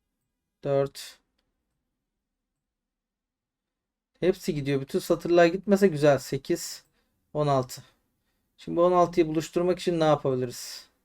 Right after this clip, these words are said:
Ee, biraz zor olacak o on altıyı buluşturmak. Sekizleri buluştururuz. Şurada da bir on altı var. Güzel olur.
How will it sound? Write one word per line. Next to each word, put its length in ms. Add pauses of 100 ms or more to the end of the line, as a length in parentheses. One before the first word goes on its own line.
(1120)
Ee, 520 (100)
biraz 240
zor 220
olacak 360
o 80
on 80
altıyı 340
buluşturmak. 440
Sekizleri 600
buluştururuz. 500
Şurada 340
da 100
bir 60
on 100
altı 280
var. 80
Güzel 260
olur. 340